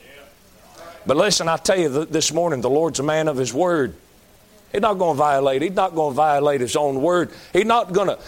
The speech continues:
uh, the Bible said that he might tarry for a little while, but he that tarries, he's gonna come. He's gonna come.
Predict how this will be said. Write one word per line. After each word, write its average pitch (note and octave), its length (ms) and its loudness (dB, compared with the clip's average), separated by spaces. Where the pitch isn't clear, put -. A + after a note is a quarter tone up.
uh, - 160 -4
the C3 140 0
Bible F#3+ 320 4
said G3+ 260 2
that C#3+ 140 -2
he A3 160 2
might A3+ 380 0
tarry A3+ 380 4
for D#3+ 180 0
a D#3 40 2
little D3 260 2
while, B2+ 320 4
but G2 200 0
he G3+ 200 2
that F#3 240 -4
tarries, G3 400 2
he's G#3 160 0
gonna A#3+ 200 2
come. G#2+ 440 -2
He's D3+ 200 2
gonna F3 240 0
come. D#3+ 360 0